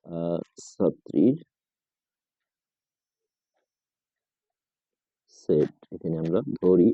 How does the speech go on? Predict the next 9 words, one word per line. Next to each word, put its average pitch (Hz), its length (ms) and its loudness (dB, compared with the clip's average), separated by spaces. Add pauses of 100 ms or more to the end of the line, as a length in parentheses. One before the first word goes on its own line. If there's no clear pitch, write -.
অথবা 80 280 -2 (220)
মনে 95 320 -2
করি, 80 260 0 (760)
হ্যাঁ, 90 240 -8
এই 101 100 2
কথাটা 104 380 0 (200)
লিখে 104 220 0
নিয়ে 160 160 0
অঙ্কটা 160 340 -4